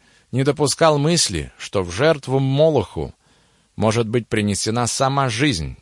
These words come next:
его собственная жизнь, а также жизнь его детей и внуков. И какая при этом разница, делается все это нарочно или нечаянно. Даже лучше не знать о грозящей опасности. Глядишь,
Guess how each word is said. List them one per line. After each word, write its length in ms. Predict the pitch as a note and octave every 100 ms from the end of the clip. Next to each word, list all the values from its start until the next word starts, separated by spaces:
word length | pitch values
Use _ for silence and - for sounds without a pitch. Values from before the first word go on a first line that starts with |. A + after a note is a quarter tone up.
| _
его 280 | G2+ G#2 A2+
собственная 720 | - E3+ D#3 - - E2+ D#2
жизнь, 420 | D#2 G2+ D2 C#2 - _ _ _ _ _ _
а 100 | D#2+
также 320 | A#2+ A#2+ A2+
жизнь 340 | A2+ C3+ A#2+ B2+
его 220 | B2 B2+
детей 380 | A2+ G#2+ D3 D3
и 180 | - B2+
внуков. 600 | C#3+ D#3+ G#2 - - _ _
И 120 | - A#2
какая 360 | B2 C3 A#2+
при 160 | G2+ A#2+
этом 260 | A2+ G2+
разница, 600 | G2+ C#3+ F2 D#2+ - - - _ _ -
делается 580 | G2+ C#3+ C#3 A#2+ - G#2+
все 220 | - B2
это 200 | A2 G#2+
нарочно 640 | G2+ G2 C#3+ - - C#2+ -
или 180 | D3+ E3+
нечаянно. 640 | C3+ G#2+ - C#2+ C#2+ C#2+ - _ -
Даже 260 | D3 C#3 D#3+
лучше 340 | F3 - E3+
не 120 | E3
знать 360 | D3+ C3 C#3+ - -
о 100 | G2+
грозящей 640 | G#2 G#2 G2+ F#2 - F2+
опасности. 760 | D#2+ G2+ D#2 C#2+ C2+ - - - _ _ _ -
Глядишь, 560 | A#2 B2+ C#3+ F3 -